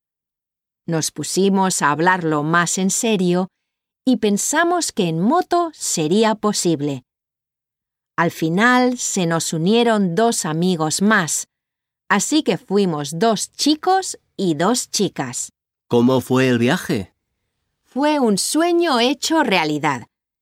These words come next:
Speaker 1: Viajamos por India, Pakistán, un total de once países. De todos ellos, prefiero Turquía, no tanto por los paisajes o la comida,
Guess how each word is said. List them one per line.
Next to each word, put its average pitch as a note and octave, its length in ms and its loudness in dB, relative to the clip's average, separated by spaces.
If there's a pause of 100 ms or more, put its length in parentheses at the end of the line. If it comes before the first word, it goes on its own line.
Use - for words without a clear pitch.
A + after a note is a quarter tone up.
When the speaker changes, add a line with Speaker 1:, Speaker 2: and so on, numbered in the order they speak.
(400)
Speaker 1:
Viajamos F3 800 0
por C3+ 180 -8
India, F#3 760 2
Pakistán, F#3 920 0 (560)
un C#4+ 260 2
total C#4+ 540 2
de E3+ 280 2
once B3+ 440 0
países. C#3+ 720 -4 (1080)
De B3 400 2
todos D4+ 480 0
ellos, G#3 800 0
prefiero F3 720 0
Turquía, D#3+ 680 0 (680)
no G3 140 2
tanto G3 560 2
por E3 180 -2
los D#3+ 200 0
paisajes F3+ 1200 -2
o D#3 260 -2
la C#3+ 180 -4
comida, F#3+ 640 0